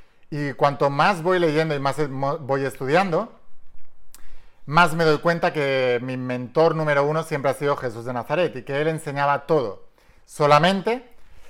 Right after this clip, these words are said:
que, mm, como él decía, ¿no? "El que tenga oídos que oigo, ¿no? que oiga". No todo el mundo tiene oídos para oír.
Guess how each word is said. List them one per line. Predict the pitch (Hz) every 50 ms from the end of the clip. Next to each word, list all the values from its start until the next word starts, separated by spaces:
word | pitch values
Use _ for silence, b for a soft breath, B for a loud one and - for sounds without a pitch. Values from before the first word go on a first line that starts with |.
| b b b b b b b b b b b b -
que, | - 180 180 175 170 160 151 151 147 143
mm, | 143 139 135 135 131 127 123 120 120 123 - -
como | - 160 160 160 156
él | 160 165
decía, | 156 151 - - 160 147 123 123
¿no? | 139 175
"El | 196 151
que | - 151
tenga | 120 165 151 156 156 156 147
oídos | 151 151 156 156 151 -
que | - 143
oigo, | 135 127 120 104 107 110
¿no? | 135 165 175 165
que | - 143 135
oiga". | 135 135 123 120 117
No | 131 147 175 202
todo | 196 - 226 233
el | 226
mundo | 208 190 202 202 190 160 -
tiene | 147 147 143 139
oídos | 135 131 139 139 135 127 - - -
para | - 123 120 123
oír. | 123 143 185 190 139 - -